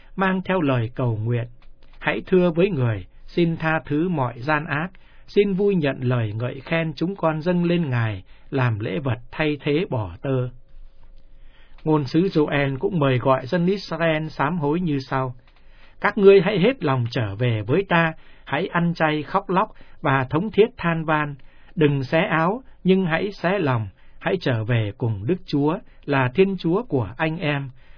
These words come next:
bởi vì người từ bi và nhân hậu, chậm giận và giàu tình thương, người hối tiếc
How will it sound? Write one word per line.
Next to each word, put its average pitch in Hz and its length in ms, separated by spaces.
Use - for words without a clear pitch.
bởi 131 220
vì 147 180
người 139 340
từ 135 280
bi 202 240
và 117 260
nhân 175 260
hậu, 139 280
chậm 143 280
giận 135 280
và 117 160
giàu 110 360
tình 104 300
thương, 135 320
người 143 240
hối 151 280
tiếc 214 180